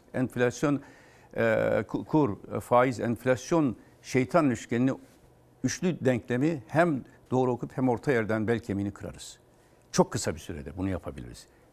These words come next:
Çok kısa sürede bütün ekonomik sorunlar çözülmez. Ama makroekonomi dengeye oluşur. Aynı, e, dönemde gelir dağılımı düzeltici ve alt gelir gruplarının refahtan aldığı payı artırıcı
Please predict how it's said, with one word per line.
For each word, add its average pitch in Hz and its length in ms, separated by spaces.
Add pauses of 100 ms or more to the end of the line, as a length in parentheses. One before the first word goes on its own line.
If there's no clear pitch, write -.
Çok - 300
kısa 143 220
sürede 135 400 (180)
bütün 147 180
ekonomik 117 360
sorunlar 104 400
çözülmez. 85 500 (240)
Ama 123 160
makroekonomi 123 640
dengeye 104 260
oluşur. 90 340 (240)
Aynı, 160 440 (840)
e, 107 360 (460)
dönemde 117 540 (320)
gelir 151 360
dağılımı 123 420
düzeltici 120 640 (800)
ve 156 360 (320)
alt 190 280
gelir 165 200
gruplarının 147 640
refahtan 139 460
aldığı 135 400
payı 143 240
artırıcı 151 680